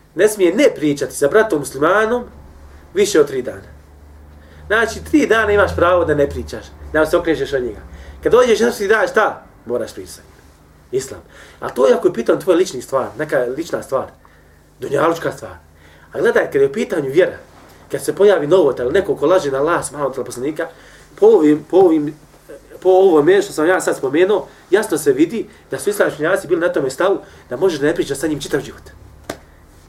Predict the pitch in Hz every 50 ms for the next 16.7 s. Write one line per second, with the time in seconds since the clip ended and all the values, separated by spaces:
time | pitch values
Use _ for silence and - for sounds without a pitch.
0 | _ _ _ _ - _ _ _ _ - 120 120 - 190 196 180 - 147 151 180
1 | 156 156 135 131 131 151 165 151 139 117 113 131 156 180 185 185 - - - -
2 | - 139 131 160 135 - 139 - - - - 123 107 104 - _ - - _ _
3 | 117 123 156 190 185 - 151 135 127 127 123 - - 113 - - - - _ _
4 | _ - - - - - - - - - - - - 170 165 220 214 202 - -
5 | 180 180 151 143 135 131 123 110 - 98 92 - - - - - - - - -
6 | _ _ _ - 143 147 147 - 160 - - _ _ _ _ _ _ _ _ _
7 | _ - 123 127 - 127 - - 107 - - 127 123 110 98 92 95 95 92 -
8 | _ _ _ _ _ _ - 110 - - 104 - - - 107 104 95 90 87 90
9 | - - - - - - _ _ _ - - - - - - - - - - -
10 | - - - - - - - - - - - _ _ _ _ - - - - -
11 | - - - _ _ - - - - - - - - - - - 135 127 123 127
12 | 123 123 147 143 139 135 135 120 135 135 131 120 - - 131 127 127 113 - 123
13 | 123 123 110 123 117 120 139 135 120 110 117 - 135 123 113 - 110 101 - 127
14 | 120 - 117 113 117 117 - - - - - - - - - _ _ - - 117
15 | 135 143 147 139 139 127 120 127 127 127 123 127 135 151 156 151 135 - 135 -
16 | 131 123 120 123 117 143 151 139 135 135 151 165 170